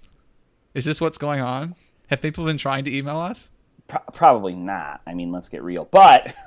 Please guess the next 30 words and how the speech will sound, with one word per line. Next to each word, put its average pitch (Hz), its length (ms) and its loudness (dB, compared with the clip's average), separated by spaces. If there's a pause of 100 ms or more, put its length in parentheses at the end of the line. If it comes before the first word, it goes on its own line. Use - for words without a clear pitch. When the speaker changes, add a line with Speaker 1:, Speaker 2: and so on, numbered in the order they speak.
(120)
Speaker 2:
<laughs> 185 500 2
that's 180 220 4
a 190 40 -4
great 156 280 0
narrative. 151 560 2 (180)
Speaker 1:
I, 131 120 -2
Speaker 2:
And 117 100 -6
Speaker 1:
yeah, 165 260 0
Speaker 2:
we 143 60 -4
can 123 100 -6
Speaker 1:
I, 147 60 -2
I'd 151 80 -6
like 190 160 -8
to - 80 -18
support 170 420 -14
that 107 180 -10
narrative. 101 440 -14 (320)
Speaker 2:
Yes, 104 300 -10
I 92 60 -6
would 85 140 -10
too. - 260 -18 (720)
Speaker 1:
So 151 320 -8
what 160 140 -8
happened 160 340 -10
is 127 80 -14
we 147 120 -8
had 127 180 -8
millions 139 500 -12
of 120 80 -14
emails, 120 600 -14